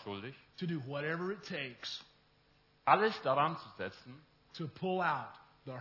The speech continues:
Speaker 2: hurt seeds in my life.
Speaker 1: die, äh, Verletzungssamen aus meinem Herzen zu entfernen.
Speaker 2: Because if I don't,
Speaker 1: Denn wenn ich das unterlasse,
Speaker 2: those are going to bear fruit.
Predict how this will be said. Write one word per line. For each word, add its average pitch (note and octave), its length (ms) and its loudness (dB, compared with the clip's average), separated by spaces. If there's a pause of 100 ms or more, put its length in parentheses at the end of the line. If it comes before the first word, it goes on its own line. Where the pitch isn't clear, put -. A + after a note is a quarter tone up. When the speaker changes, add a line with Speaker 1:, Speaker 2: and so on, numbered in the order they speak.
Speaker 2:
hurt F3+ 200 0
seeds C3 460 -8
in B2+ 100 -8
my B2+ 180 -6
life. B2 360 -10 (380)
Speaker 1:
die, A#2 260 -4 (800)
äh, A2 180 0
Verletzungssamen C#3+ 1080 2
aus D#3 360 -2
meinem B2+ 280 0
Herzen B2 380 -2 (120)
zu - 80 -16
entfernen. G2 420 -8 (260)
Speaker 2:
Because C#3 460 -6
if D#3+ 140 -6
I F#3 180 0
don't, E3 380 0 (340)
Speaker 1:
Denn A2+ 140 -2
wenn C#3+ 160 0
ich C#3+ 120 -6
das E3 240 2 (120)
unterlasse, C3 600 -2 (400)
Speaker 2:
those C#3+ 320 -4
are D3+ 80 -4
going C3 220 -4
to C3 80 -6
bear C#3+ 300 -6
fruit. C#3 420 -6